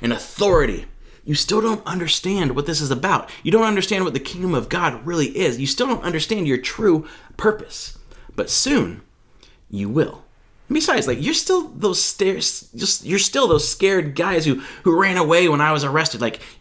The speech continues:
you need to wait for real power <laughs> to be able to, to be able to do anything. And then, as Jesus, after Jesus says that, it says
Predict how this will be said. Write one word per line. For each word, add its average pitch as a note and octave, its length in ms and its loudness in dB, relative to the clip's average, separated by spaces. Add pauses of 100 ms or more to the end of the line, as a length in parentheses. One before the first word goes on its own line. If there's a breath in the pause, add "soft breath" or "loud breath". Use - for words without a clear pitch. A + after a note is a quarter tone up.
you - 100 0
need F4 140 6
to E4 80 2
wait A#3+ 480 2
for D3 320 2
real B2+ 600 -2
power G#2+ 440 -2
<laughs> - 60 -20
to - 140 -10
be - 80 0
able C3+ 280 2
to, A2+ 80 -4
to - 300 -10
be C3+ 100 0
able B2+ 140 0
to G#2+ 40 -2
do A2 120 0
anything. - 400 -2 (640 soft breath)
And A#2 120 4
then, C3 300 2
as A2 140 -4
Jesus, A#2 260 -2
after - 180 -8
Jesus A2 240 -2
says G2 220 -2
that, F#2+ 160 -4
it - 100 -6
says A#2 280 -2